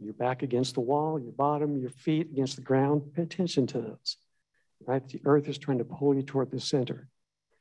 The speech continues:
And that's where we're gonna just let all anxiety and depression, tenseness go down, all right? All right, so we're gonna go in the nose, four counts,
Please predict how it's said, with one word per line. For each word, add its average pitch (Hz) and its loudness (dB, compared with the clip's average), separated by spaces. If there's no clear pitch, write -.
And 117 -2
that's 131 0
where 131 -2
we're 123 2
gonna 117 0
just 135 -4
let 120 -2
all 131 2
anxiety 123 2
and 117 0
depression, 123 -4
tenseness 123 -4
go 120 0
down, 120 -4
all 120 -2
right? 160 -2
All - 0
right, 131 -2
so - 0
we're 139 4
gonna 143 6
go 139 4
in 165 4
the 156 6
nose, 175 4
four 175 0
counts, 180 -2